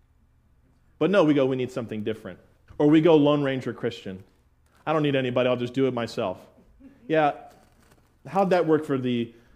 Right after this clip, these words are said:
uh, animal that's in the very back of the pack? Who's the lion going after? The one right in the middle? No, the one that's straying off to the side. There are lies that the devil is trying to get you to believe right now.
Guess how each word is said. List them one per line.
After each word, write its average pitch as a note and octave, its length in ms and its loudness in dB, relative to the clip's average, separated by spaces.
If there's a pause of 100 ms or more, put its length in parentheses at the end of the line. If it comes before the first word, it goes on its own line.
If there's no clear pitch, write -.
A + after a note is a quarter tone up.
(140)
uh, A#2+ 200 -2
animal C#3+ 320 0
that's - 380 -4
in C#3+ 120 -4
the C3 80 0
very C3+ 220 6
back B2+ 260 0
of B2 60 -4
the A2+ 80 -6
pack? G#2+ 380 -6 (440)
Who's E3+ 140 0
the E3 80 0
lion D3 260 -2
going B2+ 240 -2
after? G#2+ 240 -4
The A#2+ 60 -2
one C#3 180 -2
right D#3 160 0
in D#3 60 -8
the C#3 60 -4
middle? F#3+ 340 0 (480)
No, C#3+ 140 0
the C3 80 0
one C#3+ 160 0
that's C3+ 140 -6
straying C#3 320 -2
off A#2+ 200 -4
to B2+ 60 -6
the A#2 80 -4
side. G2 360 -8 (1400)
There D3 140 0
are D3+ 80 2
lies D3 440 0
that A#2+ 80 -10
the A#2+ 60 -10
devil D#3 260 -2
is D3 80 -6
trying D#3+ 160 -4
to C#3+ 40 -4
get D#3 160 -4
you D#3 60 -8
to C#3+ 60 -2
believe C#3+ 320 -2
right D3 240 -2
now. D#3+ 340 -6